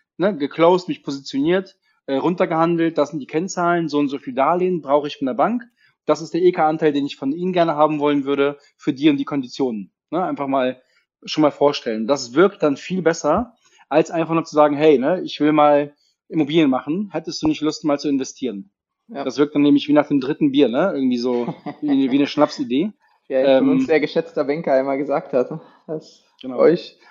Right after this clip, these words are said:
Speaker 2: weil bei uns merkt man, wer, es hat Hand und Fuß und nicht wie zwei Jungs, die nach dem dritten Bier meinten, „Lass mal Immobilien machen.“
Speaker 1: <laughs> Genau.
Speaker 2: Ja.
Speaker 1: Und das würde ich eben auch jedem empfehlen, wirklich. Also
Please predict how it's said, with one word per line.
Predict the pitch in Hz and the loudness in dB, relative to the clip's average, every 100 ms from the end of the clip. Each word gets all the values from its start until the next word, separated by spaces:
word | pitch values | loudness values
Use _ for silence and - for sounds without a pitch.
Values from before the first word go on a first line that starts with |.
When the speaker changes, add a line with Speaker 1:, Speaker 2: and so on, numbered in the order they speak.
| - | -2
Speaker 2:
weil | 143 | 2
bei | 147 | 4
uns | 156 156 | 2 2
merkt | 156 - | 0 0
man, | 147 147 | -6 -2
wer, | 139 | -2
es | 151 156 | -2 -6
hat | 160 | -6
Hand | 160 156 | -4 -4
und | 160 | -6
Fuß | - 175 - | -6 -10 -6
und | 139 147 | -8 -8
nicht | 143 147 - | -12 -14 -6
wie | 143 | -6
zwei | 139 135 | -2 2
Jungs, | 135 151 - | 2 0 -8
die | |
nach | 139 | -6
dem | 139 | -4
dritten | 135 147 143 | -4 -4 -2
Bier | 139 | -2
meinten, | 135 139 139 | -2 -4 -4
„Lass | 135 139 | -6 -4
mal | 139 | -8
Immobilien | 151 139 139 139 131 | -8 -4 -4 -4 -6
machen.“ | 135 175 170 - - | -8 -10 -16 -18 -8
Speaker 1:
<laughs> | 185 - 165 | -8 -6 -10
Genau. | 131 113 117 _ _ - | -10 -12 -16 _ _ -14
Speaker 2:
Ja. | 170 | -6
Speaker 1:
Und | 139 | 2
das | 160 160 | 4 6
würde | 185 | 6
ich | 190 | 6
eben | 175 | 6
auch | 165 | 6
jedem | 165 175 | 4 4
empfehlen, | 151 - 151 143 113 | 2 0 2 2 -2
wirklich. | 104 107 - | -10 -14 -12
Also | 127 123 120 | -8 -6 -6